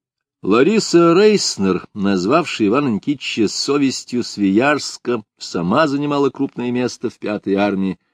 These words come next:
как и во всей революции. Ослепив многих,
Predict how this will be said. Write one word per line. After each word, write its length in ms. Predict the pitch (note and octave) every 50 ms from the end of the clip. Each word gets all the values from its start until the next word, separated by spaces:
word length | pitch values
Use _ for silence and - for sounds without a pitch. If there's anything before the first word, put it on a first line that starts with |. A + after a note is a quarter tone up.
| _ _ _ _ _
как 220 | - A#2 - -
и 40 | - F#2+
во 80 | F2+
всей 240 | - - - G2 F2
революции. 520 | E2+ E2 E2 E2+ E2 - - - F#2 - _ _ _ _ _ _ _ _ _ _ _ _ _
Ослепив 640 | - G#2 A2 - - C3+ C#3 - A3 A3+ F#3 - -
многих, 520 | E3 E3 E3+ E3+ D#3 C3 G#2 F2 D#2+ C#2+